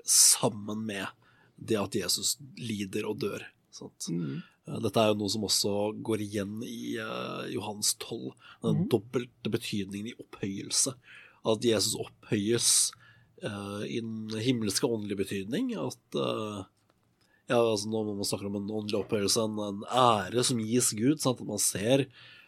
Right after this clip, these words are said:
Speaker 1: på Jesus og ser, oi, han er stor, og han er guddommelig, og han er ære verdt, og alle disse tingene. Og dette skjer i det øyeblikk han fysisk opphøyes på jorden, i et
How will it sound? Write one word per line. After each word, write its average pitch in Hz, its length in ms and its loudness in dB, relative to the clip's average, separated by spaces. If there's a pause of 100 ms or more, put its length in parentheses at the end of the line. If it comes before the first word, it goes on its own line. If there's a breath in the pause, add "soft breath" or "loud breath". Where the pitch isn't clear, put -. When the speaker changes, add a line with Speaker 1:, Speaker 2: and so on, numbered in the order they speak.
(240 soft breath)
Speaker 1:
på 127 240 6
Jesus 131 480 6
og - 60 0
ser, 107 340 2
oi, 127 320 0
han 110 320 -2
er 139 260 6
stor, 120 560 4
og 107 120 2
han 117 180 -2
er 143 140 4
guddommelig, 104 420 2
og 101 160 -4
han 117 80 -2 (140)
er 113 60 -2 (360 soft breath)
ære 113 400 6
verdt, - 440 -4
og 117 180 -2
alle 117 120 -6
disse - 140 2
tingene. 117 300 -10 (920)
Og 127 100 -2
dette 151 220 4
skjer 110 440 6 (840)
i 131 180 8
det 165 160 6
øyeblikk 127 460 2
han 139 100 2
fysisk - 1000 2
opphøyes - 520 -2
på 185 140 6
jorden, 208 200 -4 (720)
i 139 80 0
et - 140 -6